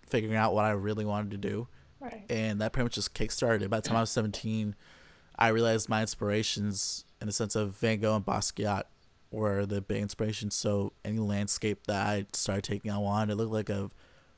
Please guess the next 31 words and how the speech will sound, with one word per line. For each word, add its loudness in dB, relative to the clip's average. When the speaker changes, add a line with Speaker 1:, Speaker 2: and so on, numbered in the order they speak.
Speaker 1:
Van 2
Gogh 2
picture. 0
I 2
wanted 0
it 0
to -4
look -4
like -2
a 0
Monet 0
picture. -2
I -2
really 2
just -2
wanted 2
it -4
to 0
look 0
like 2
what 0
they -2
painted. -2
And 0
then -2
I 0
figured -2
out 0
how 0
to 0
start 0